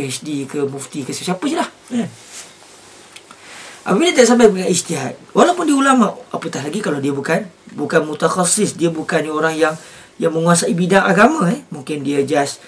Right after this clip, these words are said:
uh, walaupun dia mungkin seorang doktor di bidang perubatan, bidang ekonomi, apabila dia tidak sampai ke peringkat ijtihad, maka dia ada satu kewajipan, iaitu dia mesti berpegang dengan kalam mujtahid. Bermaksud,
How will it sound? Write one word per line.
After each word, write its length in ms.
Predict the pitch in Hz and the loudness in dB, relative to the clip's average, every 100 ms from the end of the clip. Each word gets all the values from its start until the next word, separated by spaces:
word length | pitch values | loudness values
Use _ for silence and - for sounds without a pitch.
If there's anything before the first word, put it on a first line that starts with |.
| - _ | -20 _
uh, 340 | - - - - | -12 -10 -8 -2
walaupun 320 | 160 180 220 | 2 4 4
dia 80 | 196 | 2
mungkin 160 | 175 170 | 2 0
seorang 320 | 170 151 147 | -2 -4 -2
doktor 400 | 156 - 160 156 | -2 0 2 2
di 80 | 143 | 2
bidang 240 | 143 143 | -2 -2
perubatan, 640 | 151 147 147 147 139 135 135 | -2 -2 -2 0 -2 -2 -4
bidang 240 | 143 151 - | -2 0 -2
ekonomi, 560 | - 143 139 139 135 - - _ | -4 -4 -4 -6 -10 -16 -20 _
apabila 400 | - 175 180 262 226 | -10 -2 0 2 2
dia 160 | 262 | 0
tidak 160 | 247 196 | 0 -2
sampai 320 | 185 175 202 | 0 2 0
ke 80 | 185 | 0
peringkat 320 | 170 165 185 | -4 -6 -6
ijtihad, 480 | 180 - 143 135 143 - - - 170 | -6 -6 -8 -10 -12 -18 -20 -10 0
maka 240 | 170 226 | 2 2
dia 240 | 180 233 247 | 4 6 4
ada 80 | |
satu 160 | 208 208 | 2 -2
kewajipan, 640 | 196 208 185 208 170 131 127 | 4 4 4 -2 -4 -8 -10
iaitu 480 | 147 165 - 226 233 - - | -6 -6 -4 -4 -4 -8 -20
dia 480 | - - 143 185 196 | -14 -12 -2 4 4
mesti 560 | 170 170 - 202 208 185 | 4 0 -2 -4 -4 0
berpegang 720 | 165 165 175 156 - 185 185 | 2 2 0 -4 0 0 2
dengan 320 | 165 147 143 | -2 -4 -8
kalam 480 | 123 147 160 175 165 | -8 -2 2 2 0
mujtahid. 480 | 165 - - 120 127 - - - - - - - - _ _ _ _ _ - _ _ _ _ _ _ _ _ _ _ _ | -2 -4 -6 -8 -8 -12 -20 -20 -20 -20 -20 -20 -20 _ _ _ _ _ -20 _ _ _ _ _ _ _ _ _ _ _
Bermaksud, 640 | - 247 330 240 190 175 | 4 6 6 2 4 2